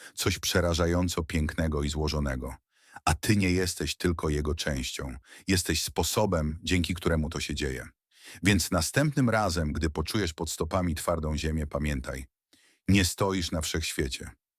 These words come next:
Podtrzymujesz go. A jedynym powodem, dla którego wydaje się on realny, jest to, że jesteś tutaj, w tej chwili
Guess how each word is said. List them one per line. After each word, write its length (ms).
Podtrzymujesz 760
go. 220
A 80
jedynym 440
powodem, 520
dla 160
którego 360
wydaje 440
się 140
on 100
realny, 600
jest 280
to, 200
że 160
jesteś 380
tutaj, 440
w 120
tej 260
chwili 460